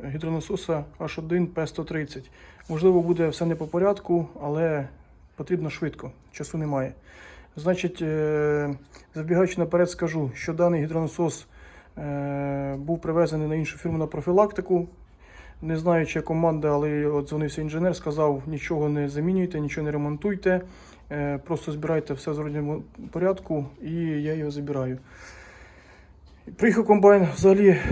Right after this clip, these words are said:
по кілометражу зовсім, зовсім мало, там щось в десятках кілометрів. І комбайн перестав їхати назад, і вроді як була присутня стружка в, у фільтрі.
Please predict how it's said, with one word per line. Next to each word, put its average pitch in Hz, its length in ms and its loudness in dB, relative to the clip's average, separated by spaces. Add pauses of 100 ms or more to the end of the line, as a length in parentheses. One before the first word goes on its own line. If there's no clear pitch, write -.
по 175 80 0
кілометражу 180 640 6 (120)
зовсім, 185 380 6
зовсім 180 320 2
мало, 220 320 8
там 180 180 0
щось - 540 -6 (1500)
в 156 40 -10
десятках 151 340 -4
кілометрів. 190 640 2 (1400)
І 180 960 2 (100)
комбайн 185 320 2
перестав 160 400 -2
їхати 175 340 -4
назад, 185 480 4 (680)
і 147 140 -8
вроді 180 260 2
як 160 120 2
була 160 300 2
присутня 156 480 -6
стружка - 440 -6
в, - 240 -14 (140)
у - 20 -12
фільтрі. 131 440 -10